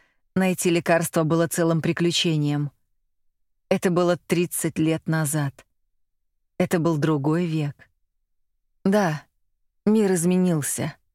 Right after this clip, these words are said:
Если верить исследованию, опубликованному в журнале Американской медицинской ассоциации в две тысячи тринадцатом году,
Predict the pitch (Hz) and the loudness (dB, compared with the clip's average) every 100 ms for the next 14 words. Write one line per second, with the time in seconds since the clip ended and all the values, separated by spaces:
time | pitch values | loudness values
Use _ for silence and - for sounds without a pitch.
0 | _ _ _ _ _ _ _ 190 185 170 | _ _ _ _ _ _ _ -2 0 0
1 | 165 165 175 165 160 _ 160 - 170 165 | 0 2 2 0 -2 _ -4 0 0 2
2 | 160 156 156 160 160 - 156 165 - 175 | 0 2 0 0 -2 -2 -2 0 0 0
3 | 160 160 160 139 170 160 165 160 160 160 | 2 0 0 0 0 2 0 0 0 0
4 | 160 165 170 160 - 160 160 156 - 160 | 0 0 0 0 -2 -2 0 -2 -2 -4
5 | - - - 156 160 135 - 160 165 - | -2 -4 -2 -2 -2 -4 -2 0 -2 -4
6 | 156 151 - - - 170 160 175 - 196 | -4 -4 -6 -18 -6 -2 0 0 0 -2
7 | 170 151 170 165 175 170 - - 160 156 | -2 -2 -2 0 2 0 -2 -2 0 2
8 | 160 175 | 0 0